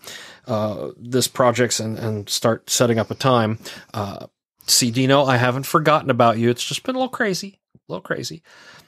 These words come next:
Uh, let's see. A letter from, uh, Dana Frederick, who was also a guest on the episode about, uh, the Jadzia Axelrod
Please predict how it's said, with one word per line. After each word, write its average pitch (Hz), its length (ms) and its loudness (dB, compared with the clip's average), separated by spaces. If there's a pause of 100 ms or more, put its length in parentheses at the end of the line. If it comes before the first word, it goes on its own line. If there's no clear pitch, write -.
(920)
Uh, 139 260 2
let's 151 220 2
see. 123 400 0
A 135 160 0
letter 180 360 2
from, 165 680 0
uh, 139 340 0
Dana 135 320 -2
Frederick, 214 520 -2 (300)
who 135 240 0
was 147 380 4
also 147 540 2
a 110 180 -4
guest 110 320 -6
on 110 140 -8
the 107 80 -8
episode 131 380 -6
about, 123 540 0 (520)
uh, 123 240 -2
the 127 460 -2
Jadzia 135 680 2
Axelrod 110 720 -2